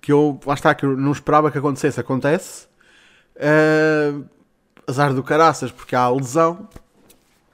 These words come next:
Mas entretanto ele vai voltar e eu acho que, man, o Moxley,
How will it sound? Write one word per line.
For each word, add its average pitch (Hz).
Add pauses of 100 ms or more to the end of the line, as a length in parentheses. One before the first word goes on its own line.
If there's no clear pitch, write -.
(300)
Mas 185
entretanto 165
ele 151
vai 156
voltar 151
e 151
eu 151
acho 147
que, 139 (640)
man, 151 (100)
o 147
Moxley, 160